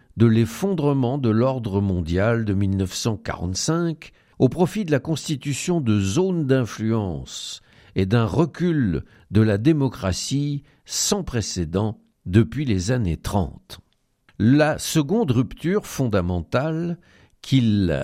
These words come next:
met à jour, c'est la libération de la violence.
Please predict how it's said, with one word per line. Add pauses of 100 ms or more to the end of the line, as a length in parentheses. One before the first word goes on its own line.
(320)
met
à
jour, (360)
c'est
la
libération
de
la
violence.